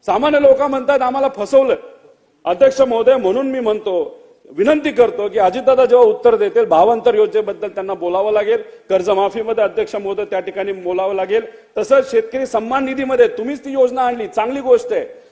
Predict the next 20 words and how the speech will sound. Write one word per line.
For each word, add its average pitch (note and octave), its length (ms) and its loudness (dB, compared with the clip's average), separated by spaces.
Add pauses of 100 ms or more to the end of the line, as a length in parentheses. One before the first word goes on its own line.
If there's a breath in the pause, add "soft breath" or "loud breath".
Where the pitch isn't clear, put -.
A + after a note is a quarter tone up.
(100)
काही A3+ 180 2
दिवसांपूर्वी A#3 800 0 (300 loud breath)
ऑनलाइन A3+ 420 -2
आपले A#3+ 240 0
मुख्यमंत्री A3+ 540 -4
साहेब G3 280 -2
होते, F#3+ 240 -2
तिथं G#3 180 -6
पंतप्रधान G#3+ 580 -4
साहेब F#3 280 -4
होते, F3+ 220 -6
त्याच्यावर G#3 420 -4
काहीतरी A3 320 -6
चर्चा G3+ 340 -8
चालू F3+ 260 -4
होती, F#3 180 -8
बिहारमध्ये F#3+ 640 -4 (400 soft breath)
तो G#3+ 80 0
कार्यक्रम G#3+ 480 -2
होता. C#3+ 340 -4